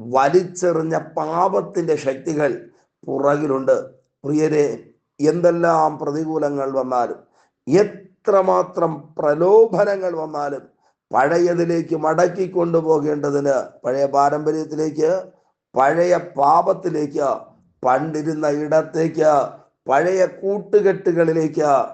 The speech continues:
മടക്കി കൊണ്ടുപോകേണ്ടതിന് ശത്രു എത്ര തന്നെ പദ്ധതികൾ തയ്യാറാക്കിയാലും, ആമേൻ, മുറുകെ പറ്റുന്ന പാപത്തെ വിട്ടുകളഞ്ഞിട്ട് മുൻപിലേക്ക് കുതിക്കേണ്ടതിന്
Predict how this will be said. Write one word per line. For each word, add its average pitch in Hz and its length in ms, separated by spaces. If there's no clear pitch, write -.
മടക്കി 151 800
കൊണ്ടുപോകേണ്ടതിന് 151 1200
ശത്രു 175 640
എത്ര 175 480
തന്നെ 165 260
പദ്ധതികൾ 180 680
തയ്യാറാക്കിയാലും, 156 1300
ആമേൻ, 143 960
മുറുകെ 156 560
പറ്റുന്ന 147 460
പാപത്തെ 156 1040
വിട്ടുകളഞ്ഞിട്ട് 151 1400
മുൻപിലേക്ക് 165 1000
കുതിക്കേണ്ടതിന് 147 1120